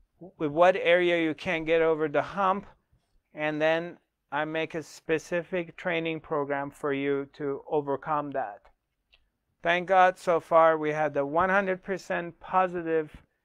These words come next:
uh, results, and it's been amazing. And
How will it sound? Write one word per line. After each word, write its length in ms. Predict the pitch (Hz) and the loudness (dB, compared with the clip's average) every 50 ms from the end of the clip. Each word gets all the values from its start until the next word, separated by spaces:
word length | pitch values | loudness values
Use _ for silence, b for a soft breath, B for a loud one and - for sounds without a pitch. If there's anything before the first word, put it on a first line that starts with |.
| _ _ _ _ _ _ _ | _ _ _ _ _ _ _
uh, 240 | - 151 147 143 135 135 | -6 -4 -2 -2 -2 0
results, 760 | 139 147 135 127 156 156 156 170 190 202 190 - - - - _ _ _ _ _ _ _ _ _ _ _ | 2 0 2 4 6 6 6 6 2 -2 -4 -12 -20 -20 -20 _ _ _ _ _ _ _ _ _ _ _
and 460 | - 156 156 147 147 143 143 143 143 101 - | -12 -8 -6 -4 -4 -4 -6 -8 -10 -12 -12
it's 240 | - 143 135 - - | -12 -12 -12 -12 -10
been 220 | _ 151 151 151 | _ -4 -2 -2
amazing. 680 | 147 143 143 151 160 170 175 165 196 196 202 214 220 202 _ _ _ _ _ _ _ _ _ _ _ _ _ _ _ - | -2 -2 -2 -2 -2 -2 0 0 0 0 0 -4 -8 -14 _ _ _ _ _ _ _ _ _ _ _ _ _ _ _ -8
And 240 | 151 151 160 165 | -8 -8 -8 -10